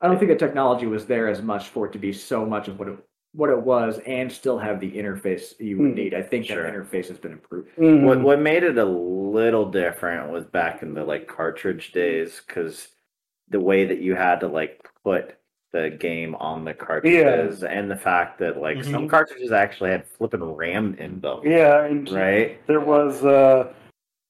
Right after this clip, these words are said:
Speaker 2: there was no patches or anything.
Speaker 3: No.
Speaker 2: It's just
Speaker 3: No.
Speaker 4: Nope.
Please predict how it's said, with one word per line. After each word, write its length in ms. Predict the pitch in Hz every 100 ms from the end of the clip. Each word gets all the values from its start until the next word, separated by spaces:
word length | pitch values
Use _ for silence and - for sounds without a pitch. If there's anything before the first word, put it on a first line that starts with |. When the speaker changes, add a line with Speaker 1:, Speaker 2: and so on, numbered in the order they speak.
| _
Speaker 2:
there 180 | - 170
was 200 | 147 143
no 160 | 143 160
patches 760 | 160 170 151 147 156 147 147 147
or 160 | 147 139
anything. 340 | 139 131 147
Speaker 3:
No. 320 | 135 131 135
Speaker 2:
It's 160 | 135 -
just 500 | 147 139 - 98 110
Speaker 3:
No. 60 |
Speaker 4:
Nope. 80 | 127